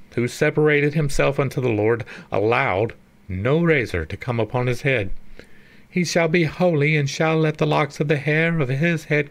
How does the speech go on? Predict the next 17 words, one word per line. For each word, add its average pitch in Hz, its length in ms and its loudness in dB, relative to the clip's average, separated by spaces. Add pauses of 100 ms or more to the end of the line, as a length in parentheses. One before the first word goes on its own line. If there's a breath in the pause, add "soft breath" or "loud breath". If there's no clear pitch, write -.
grow," 110 440 0 (500 loud breath)
says 110 320 0
Numbers 104 600 -4 (160)
six - 440 -8 (100)
five. 73 400 -6 (840 loud breath)
Samson 107 600 -2
was 131 180 2
a 143 60 2
Nazarite, 107 720 0 (400)
an 101 140 -2
example, 90 640 -2 (320 loud breath)
vowed 120 320 0
to 170 100 0
the 147 120 0
service 131 440 0
of 120 120 -2
God, 95 380 -2